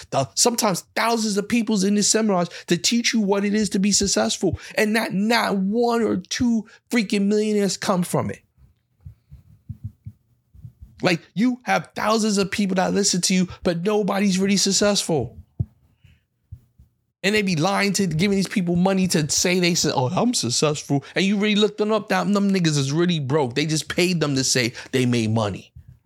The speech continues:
Like, literally, I do my research on all these gurus, these so-called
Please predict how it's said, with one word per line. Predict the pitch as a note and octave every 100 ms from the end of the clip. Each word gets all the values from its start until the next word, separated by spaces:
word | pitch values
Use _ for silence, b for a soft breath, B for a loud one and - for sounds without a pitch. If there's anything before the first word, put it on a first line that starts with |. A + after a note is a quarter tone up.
| - _ _ _ - - -
Like, | E3+ F3+ D#3+
literally, | A#3+ G3+ B2+
I | D#3+
do | G3
my | F#3 D3+
research | C3+ A3 - - - - -
on | C3
all | G#2 G#3+ A3
these | D#3+ -
gurus, | _ D3+ E3+ C3 B2 A#2
these | C3+ -
so-called | C#3+ A#2+ - C#3 A#2